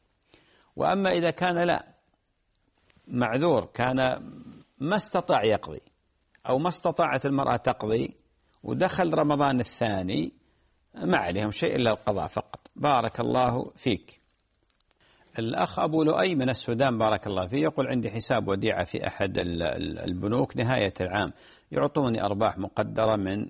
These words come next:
قبل البنك، أنا ما عندي علم بطريقة الأرباح"، يقول: "ما الحكم؟" آه، أبو لؤي بارك الله فيك من السودان، بالنسبة لي ال-،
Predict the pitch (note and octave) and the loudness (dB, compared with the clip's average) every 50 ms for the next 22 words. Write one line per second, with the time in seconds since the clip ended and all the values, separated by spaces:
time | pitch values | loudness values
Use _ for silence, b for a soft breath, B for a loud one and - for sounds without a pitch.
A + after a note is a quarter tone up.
0 | - - _ - G#2 F#2+ F2+ G2 F#2 - - F#2 F2+ F#2 G2+ G#2 G2+ - - A2+ | -10 -12 _ -4 -2 0 0 -2 0 0 -2 -2 0 0 0 0 0 -2 -4 -2
1 | G#2+ G#2+ A2+ A#2+ C3+ C#3+ A#2+ A#2 A#2 G#2 A2 G2 G#2+ A2+ G#2+ F#2+ G2+ - - G2+ | 0 0 2 2 2 2 2 0 0 0 0 0 2 0 0 -2 -4 -2 0 2
2 | G2+ G#2 G#2 - - G#2+ G2+ - - - _ - A2 F#2+ E2 G#2 G2 F#2 - G2 | 2 2 2 2 -2 -4 -4 -4 -12 -10 _ -4 -2 0 0 0 0 0 0 0
3 | F#2+ E2 - G2 A2 - - A2+ A2 A2 G#2+ A2 G#2 G2 - G#2 G2+ - - F#2 | 0 0 0 -4 -4 -2 -2 -2 0 2 2 0 0 0 -2 -2 -4 -2 -4 -6
4 | E2 C#2 - b b b b b b b b b b b - G#2+ G#2+ - - C3+ | -6 -6 -10 b b b b b b b b b b b -2 0 0 0 0 0
5 | C#3 E3 D#3+ F#3+ A3 G3 F#3 E3+ E3+ E3 D#3 C#3+ - C#3+ C#3 C#3 C#3 A#2+ C#3 D#3+ | 0 2 4 4 4 4 4 4 4 4 2 2 2 0 2 2 0 0 0 -2
6 | D#3+ D3+ - - A#2+ A#2+ A#2 - - G#2 - - - A2 G#2+ A2 C3 D3 D#3+ E3+ | -2 -2 -2 -4 -4 -2 -2 -4 -4 -6 -6 -4 -2 -2 2 2 2 2 2 2
7 | D#3+ C3 B2+ C3 C#3 C3+ - - - A2 G2+ F#2+ F#2+ F#2+ F#2 F2+ b b b b | 0 -2 -2 -2 -2 -2 -4 -2 0 0 0 2 0 -2 -2 -4 b b b b
8 | b b b b b - F#2+ - G2 F#2+ F#2+ G2 | b b b b b -10 -6 -2 -2 0 0 2